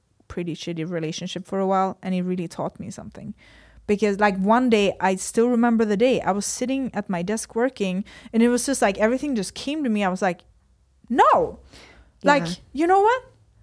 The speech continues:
Speaker 1: This is not how things should be." <laughs> And then I said, "We're still really good friends today." But I just, like, it was, like, one day, it was, like,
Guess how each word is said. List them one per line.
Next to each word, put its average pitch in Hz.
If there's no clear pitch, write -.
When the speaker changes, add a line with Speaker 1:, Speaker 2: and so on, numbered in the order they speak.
Speaker 1:
This 403
is 269
not 294
how 294
things 302
should -
be." 381
<laughs> -
And 240
then 254
I 254
said, 214
"We're 233
still 214
really 233
good 220
friends 359
today." 208
But 202
I 233
just, 262
like, 214
it 254
was, 285
like, 269
one 214
day, 285
it 220
was, 220
like, 214